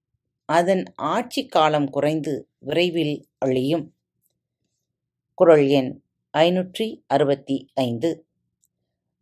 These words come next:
"அருஞ்செவ்வி இன்னா முகத்தான் பெருஞ்செல்வம்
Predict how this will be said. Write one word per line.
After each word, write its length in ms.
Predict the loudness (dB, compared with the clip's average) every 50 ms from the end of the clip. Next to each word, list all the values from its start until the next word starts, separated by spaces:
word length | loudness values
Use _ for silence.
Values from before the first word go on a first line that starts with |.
| 4
"அருஞ்செவ்வி 920 | 6 6 8 8 6 6 6 6 6 6 6 6 0 0 0 0 -2 -6 -10
இன்னா 760 | -12 -4 -2 0 0 0 2 2 4 4 4 2 -2 -6 -10 _
முகத்தான் 680 | -6 -4 0 0 0 0 0 -2 -2 0 0 -4 -6 -14 _ _ _ _ _ _ _ _ _ _ _ _ _ _ _
பெருஞ்செல்வம் 960 | 4 4 6 6 6 4 2 2 2 4 4 4 2 2 0 0 0 -2 -6